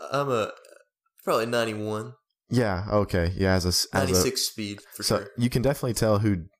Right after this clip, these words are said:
Speaker 2: doesn't play Madden
Speaker 1: <laughs>
Speaker 2: or who, or who doesn't understand the concept of it, 'cause that doesn't make you look like, you know, s-, I don't hear someone say that and think, "Oh, he, he has high goals." I hear someone say that and go,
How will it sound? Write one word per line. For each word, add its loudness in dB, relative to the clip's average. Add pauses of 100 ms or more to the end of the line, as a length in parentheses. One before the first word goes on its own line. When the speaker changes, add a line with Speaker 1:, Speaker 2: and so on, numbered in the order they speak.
(180)
Speaker 2:
doesn't 2
play -2
Madden -4 (340)
Speaker 1:
<laughs> -6
Speaker 2:
or 2
who, 4 (440)
or 2
who 2
doesn't 2
understand 2
the 2
concept -2
of 0
it, 0 (720)
'cause 0
that 2
doesn't 0
make 0
you -2
look -4
like, -6 (800)
you -6
know, -10 (440)
s-, -2 (380)
I 0
don't -4
hear 0
someone 2
say 4
that 4
and -4
think, 0
"Oh, 4
he, 4
he 2
has 2
high 2
goals." -2 (540)
I 0
hear 2
someone 0
say 4
that 4
and -2
go, 2